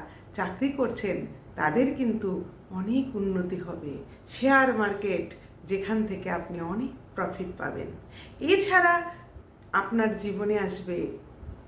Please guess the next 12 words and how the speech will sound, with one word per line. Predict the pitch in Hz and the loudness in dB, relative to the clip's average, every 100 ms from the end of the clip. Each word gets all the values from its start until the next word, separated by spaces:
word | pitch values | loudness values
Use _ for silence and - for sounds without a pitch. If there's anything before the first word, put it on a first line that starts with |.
| - | -6
বিলাসিতা, | 202 208 190 - - - - - - - - - | 0 2 2 -4 -10 -12 -16 -18 -18 -20 -20 4
আপনার | 226 269 330 330 302 | 6 8 6 6 2
জীবন | 302 320 330 330 330 - - - - - | 2 4 2 2 -4 -12 -20 -20 -10 -4
হবে | 202 202 190 185 - - | -2 0 -2 -4 -12 -16
সুন্দর | - 247 226 175 135 135 - - - | -2 0 2 2 0 -4 -10 -18 -4
এবং | 202 214 196 165 180 - - - - | 4 6 6 4 -2 -10 -18 -20 -18
শিল্পের | - - - 294 330 330 381 370 | -12 -10 2 8 8 8 6 6
উন্নতি, | 339 320 302 247 180 - - - - | 6 6 4 0 -2 -4 -8 -16 -6
ক্রিয়েটিভিটি, | 208 240 262 320 240 226 233 - - - - - - | 4 4 6 4 4 0 -2 -10 -12 -18 -20 -20 -4
এগুলো | 190 214 240 233 | -2 2 2 2
কিন্তু | 185 180 180 | -2 -2 -2
আপনার | 180 - 233 | -4 0 2